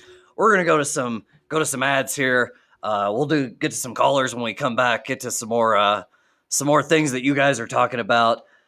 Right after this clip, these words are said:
But, uh, first, I just wanna take this moment once more to thank Doctor Tuffles, thank everybody listening,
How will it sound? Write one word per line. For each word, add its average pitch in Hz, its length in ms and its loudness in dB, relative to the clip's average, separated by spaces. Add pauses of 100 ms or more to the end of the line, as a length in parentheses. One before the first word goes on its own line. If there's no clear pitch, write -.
(220)
But, 113 280 4
uh, 101 240 6
first, 160 320 0
I 147 40 0
just 143 140 -2
wanna 123 160 -4
take 131 240 -6
this 131 180 -8
moment 120 300 -6
once 143 240 -4
more 117 360 -2 (300)
to - 80 -20
thank 139 280 -2
Doctor 123 260 0
Tuffles, 120 400 0
thank 135 240 -4
everybody 117 380 0
listening, 117 440 -4